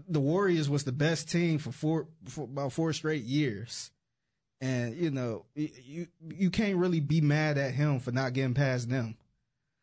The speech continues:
But by, by the time, by the time the Warriors were over, I mean, this was, like, D'Antoni's last year,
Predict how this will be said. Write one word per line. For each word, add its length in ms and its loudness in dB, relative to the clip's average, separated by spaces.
But 400 0
by, 280 0
by 260 -2
the 100 -2
time, 300 -4
by 160 0
the 100 -4
time 280 2
the 60 -2
Warriors 500 2
were 160 -2
over, 460 0
I 160 2
mean, 300 2
this 180 -2
was, 140 -2
like, 280 0
D'Antoni's 580 0
last 360 2
year, 380 -2